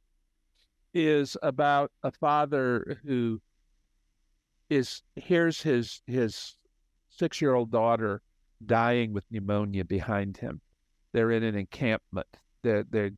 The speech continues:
they're starving. There's not enough food. The aliens have taken over the planet. They're all gonna die. And,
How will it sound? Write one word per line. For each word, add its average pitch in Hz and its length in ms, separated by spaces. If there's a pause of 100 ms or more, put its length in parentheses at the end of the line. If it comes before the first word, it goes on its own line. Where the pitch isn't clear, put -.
(140)
they're 110 200
starving. 110 720
There's 92 240
not 107 180
enough 101 280
food. 104 500
The - 160
aliens 101 640
have 98 180
taken 104 340
over 98 220
the - 100
planet. 104 640
They're 98 140
all 101 180
gonna 98 260
die. 95 520 (420)
And, 110 240